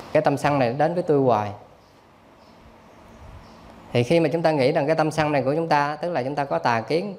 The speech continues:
tức là chúng ta phát triển cái phiền não tiếp. Phiền não đó, mà khi mà chúng ta nghĩ nó là mình đó, thì cái phiền não nó sẽ lớn. Các vị đang sân mà các vị nghĩ rằng cái tâm sân này của các vị đó, thì cái tâm sân nó càng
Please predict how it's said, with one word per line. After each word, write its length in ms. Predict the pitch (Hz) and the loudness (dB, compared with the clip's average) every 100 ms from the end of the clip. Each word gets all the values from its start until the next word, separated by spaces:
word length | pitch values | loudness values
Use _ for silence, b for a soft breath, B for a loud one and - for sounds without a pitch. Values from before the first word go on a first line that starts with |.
| - | -6
tức 100 | 165 | -2
là 100 | 131 | -2
chúng 140 | 147 | -2
ta 100 | 143 | -4
phát 300 | 131 185 - | -2 -4 -2
triển 440 | 117 113 151 202 208 | 0 2 0 -6 -6
cái 120 | 160 | -4
phiền 220 | 156 131 | 2 2
não 180 | 113 127 | 2 0
tiếp. 240 | - 208 - - - - - - - - | 0 -2 -4 -18 -20 -20 -20 -20 -20 -8
Phiền 200 | - 131 | 0 2
não 300 | 127 117 160 | 4 2 0
đó, 80 | 262 269 - - - - _ - | -2 -6 -16 -20 -20 -20 _ -8
mà 120 | - 127 | -2 2
khi 120 | 160 | 4
mà 120 | 151 | 4
chúng 160 | 147 165 | 2 2
ta 120 | 156 | 2
nghĩ 380 | 131 127 190 240 | 4 4 2 2
nó 160 | 185 | 2
là 120 | 208 147 | 2 2
mình 240 | 127 127 | 2 2
đó, 80 | 160 - - - - - - - - - - - | 0 -4 -18 -20 -20 -20 -20 -20 -20 -20 -20 -6
thì 100 | 113 | -2
cái 100 | 139 | 2
phiền 180 | 139 123 | 4 4
não 200 | 113 120 | 4 0
nó 60 | 156 | -2
sẽ 140 | 127 | -4
lớn. 260 | 147 170 - - - - - - - - - - - - - - - - - | -2 -4 -6 -16 -20 -20 -20 -20 -20 -20 -20 -20 -20 -20 -20 -20 -20 -10 -2
Các 140 | 156 | 2
vị 100 | 131 | 4
đang 220 | 135 143 | 4 0
sân 240 | 143 147 139 | 0 0 0
mà 80 | |
các 140 | 127 147 | -2 0
vị 140 | 127 | 0
nghĩ 180 | 127 123 | 2 0
rằng 160 | 143 123 | 2 0
cái 80 | |
tâm 180 | 147 139 | 0 0
sân 220 | 135 143 | 0 0
này 80 | 135 | 0
của 100 | 123 | 0
các 200 | 135 156 | -2 0
vị 180 | 113 113 | 2 0
đó, 120 | 117 - - | -2 -12 -8
thì 100 | 110 | -2
cái 160 | 143 | 0
tâm 200 | 139 135 | 2 0
sân 200 | 131 131 | 0 -2
nó 60 | 131 | -4
càng 300 | 127 113 | -4 -6